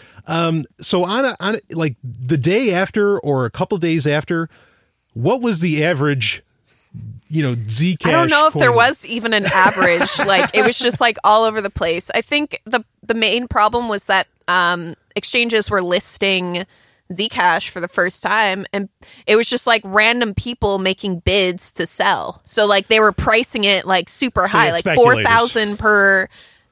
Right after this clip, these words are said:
Speaker 2: per Zcash.
Speaker 1: Right, four thousand dollars per
Speaker 2: Yeah.
Speaker 1: coin
Speaker 2: Yeah,
Speaker 1: Zcash,
Speaker 2: and, like,
Speaker 1: right.
Speaker 2: and that's really just a flaw, I think. Um, there's actually an article I read about this.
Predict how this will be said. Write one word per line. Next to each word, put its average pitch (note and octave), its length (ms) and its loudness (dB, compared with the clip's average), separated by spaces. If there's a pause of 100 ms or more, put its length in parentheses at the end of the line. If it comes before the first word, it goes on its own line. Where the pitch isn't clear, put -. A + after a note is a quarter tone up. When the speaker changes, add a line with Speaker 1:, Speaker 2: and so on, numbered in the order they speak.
(100)
Speaker 2:
per G3 300 2
Zcash. B3+ 560 -4
Speaker 1:
Right, C3 180 0
four F3+ 260 0
thousand F3 360 -2
dollars D3 220 -2
per C#3+ 400 0 (180)
Speaker 2:
Yeah. A#3 300 2
Speaker 1:
coin B2+ 280 -2 (220)
Speaker 2:
Yeah, D4+ 220 -2
Speaker 1:
Zcash, - 160 -10
Speaker 2:
and, A3 200 2
like, A#3+ 260 0
Speaker 1:
right. - 120 -20 (280)
Speaker 2:
and B3 180 2
that's D#4 260 2
really E4+ 280 0
just - 240 -2
a G3+ 60 0
flaw, G3+ 480 4
I G#3 120 0
think. A3+ 460 -6 (100)
Um, F#3 220 0 (100)
there's C4 200 -4
actually F4 360 0
an G#3+ 80 0
article G3 400 0
I F3 80 0
read E3 200 -2
about D3+ 260 -2
this. E3+ 220 -6